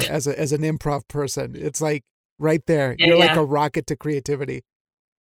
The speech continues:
Speaker 1: But I admire,
Speaker 2: <laughs>
Speaker 1: I admire improv people. That's why, that's why I'm rambling on. I admire them because of that
Speaker 2: Aw.
Speaker 1: skill set. So, um,
Speaker 2: Yeah, I got into it.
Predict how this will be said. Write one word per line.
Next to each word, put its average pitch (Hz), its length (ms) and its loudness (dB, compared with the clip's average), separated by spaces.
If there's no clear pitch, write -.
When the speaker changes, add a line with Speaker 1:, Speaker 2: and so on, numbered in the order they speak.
Speaker 1:
But 160 180 6
I 185 100 6
admire, 180 300 4
Speaker 2:
<laughs> - 400 4
Speaker 1:
I 349 220 8
admire 214 420 6
improv 202 560 2
people. 147 320 0
That's 165 260 2
why, 180 240 2
that's 156 240 -2
why 175 120 0
I'm 156 140 -2
rambling 147 400 -6
on. 143 220 -6
I 131 160 -6
admire 135 320 -4
them 135 160 -6
because 123 340 -6
of 120 220 -6
that 220 400 4
Speaker 2:
Aw. - 20 -
Speaker 1:
skill 131 300 -2
set. - 260 -10
So, 131 260 -6
um, 123 480 -4
Speaker 2:
Yeah, 226 400 4
I 233 120 2
got 330 220 2
into - 340 0
it. - 200 4